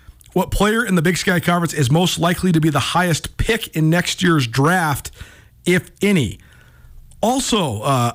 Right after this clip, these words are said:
a really interesting question. I'm trying to think of who's,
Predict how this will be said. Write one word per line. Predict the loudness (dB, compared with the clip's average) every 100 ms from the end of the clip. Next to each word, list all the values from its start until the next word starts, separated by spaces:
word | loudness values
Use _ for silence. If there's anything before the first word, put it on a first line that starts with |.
| 0
a | 2
really | 4 2 0 0
interesting | 0 2 2 0 0 0 0 -2 -6
question. | -4 0 0 0 0 0 2 0 -2 -20 -20 -20 -20 -20 _ _ _ -20 _ -20 _ -8 -2
I'm |
trying | 0 2
to | 0
think | 0 -2 0
of | 2
who's, | 4 4 2